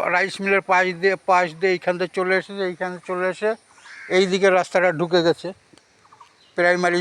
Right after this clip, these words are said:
স্কুলে। এই যে কোণাতেই বাড়ি, এই যে দেখা যাচ্ছে ঘিরে আছে, মশারি নেট দিয়ে ঘিরে আছে।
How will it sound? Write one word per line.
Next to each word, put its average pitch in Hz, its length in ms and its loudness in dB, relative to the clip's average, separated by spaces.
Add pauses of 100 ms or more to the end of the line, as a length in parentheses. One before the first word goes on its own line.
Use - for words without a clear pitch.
(100)
স্কুলে। 175 320 -2 (960)
এই 180 100 0
যে 185 40 2 (140)
কোণাতেই 180 460 0 (100)
বাড়ি, 160 200 -2 (2250)
এই 175 140 -2
যে 165 160 -8
দেখা 170 240 0
যাচ্ছে 165 260 -6 (2500)
ঘিরে 175 240 2
আছে, 180 140 -2 (120)
মশারি 175 380 0
নেট 170 200 -2
দিয়ে 151 160 -6
ঘিরে 165 160 0 (100)
আছে। - 180 -10